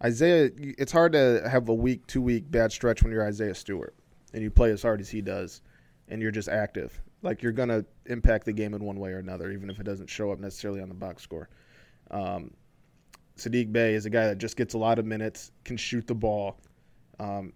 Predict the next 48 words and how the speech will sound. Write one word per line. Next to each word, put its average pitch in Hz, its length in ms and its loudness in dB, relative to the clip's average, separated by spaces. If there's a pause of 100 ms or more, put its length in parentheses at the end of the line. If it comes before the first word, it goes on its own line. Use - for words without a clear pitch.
he 117 80 -4
struggled 127 400 4
a - 20 2
little 123 200 4
bit 123 100 4
at, 120 280 6
at 120 140 0
the 120 80 -2
rim 120 240 2
as 110 160 -2
of 107 140 -6
late. 107 300 -2 (400)
That's 110 200 -2
kinda 113 240 -2
gotten 107 240 0
back 107 240 -2
down. 104 320 -4 (540)
Um, 101 420 -6 (540)
but 120 80 -2
he 113 60 0
still 110 380 0 (160)
can - 120 -14
shoot 110 240 -8
the 104 60 -6
hell 107 200 0
out 104 60 0
of 104 80 -4
the 104 60 -8
ball, 104 240 -4
and 104 100 -8
he's 101 80 -12
still - 180 -8
a 98 60 -8
solid 98 340 -6
defender. 82 460 -12 (480)
S-, - 180 -20
so - 160 -4
these 123 160 0
guys 127 240 6
have 117 180 2
things 117 280 -2
they 113 80 2
can 110 200 -8
really 107 440 0 (320)
hang 117 180 -6
their 107 100 -4
hats 110 300 -2
on. 98 320 -6